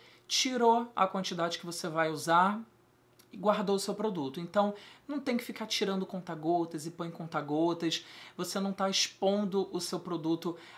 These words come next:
ao oxigênio. Muitos produtos têm ingredientes que oxidam com facilidade, então você ficar expondo o seu produto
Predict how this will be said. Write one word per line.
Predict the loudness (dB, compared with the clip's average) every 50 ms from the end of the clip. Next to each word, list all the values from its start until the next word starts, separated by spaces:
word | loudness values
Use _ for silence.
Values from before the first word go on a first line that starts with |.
| -6 _
ao | 6 6 8 8
oxigênio. | 6 2 0 -2 -4 -4 -4 -2 -2 -2 -2 -2 -2 -4 -4 0
Muitos | 2 2 2 2 2 0 0
produtos | 2 2 2 4 2 2 2 0 -2 0
têm | 0 0 0 0 0 0 0
ingredientes | 0 2 4 4 2 2 2 2 2 2 2 2 2 0
que | 0 2 0
oxidam | 0 0 0 -4 -4 -2 -2 0 0 0 4 4 6 6 4 2 -4 -8
com | -6 -4 -2 -2
facilidade, | 0 0 -2 -2 -2 -4 -4 -2 4 6 6 8 8 6 2 0 -2 -4 -4
então | -6 -8 -6 -8 -8
você | -8 -8 -8 -10
ficar | -10 -10 -6 -6 -4
expondo | -2 -2 -2 -2 0 2 2 2 2 2 -2
o | -2
seu | -2 -4 -4
produto | -4 -2 -4 -2 0 0 0 0 0 0 -4 -4